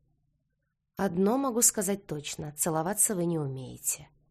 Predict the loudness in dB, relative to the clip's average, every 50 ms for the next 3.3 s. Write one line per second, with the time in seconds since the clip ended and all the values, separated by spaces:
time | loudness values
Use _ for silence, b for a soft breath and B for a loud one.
0 | _ _ -4 -4 -2 -2 -4 -4 -4 -4 -4 -4 -4 -4 -6 -8 -6 -6 -8 -8
1 | -8 -10 -8 -6 -6 -4 -4 -6 -6 -6 -6 -4 -4 -4 -4 -6 -4 -2 0 0
2 | 0 0 -2 -4 -4 -4 -2 -2 -2 -2 -4 -6 -8 -8 -6 -4 -4 -2 -4 -4
3 | -6 -8 -12 _ -20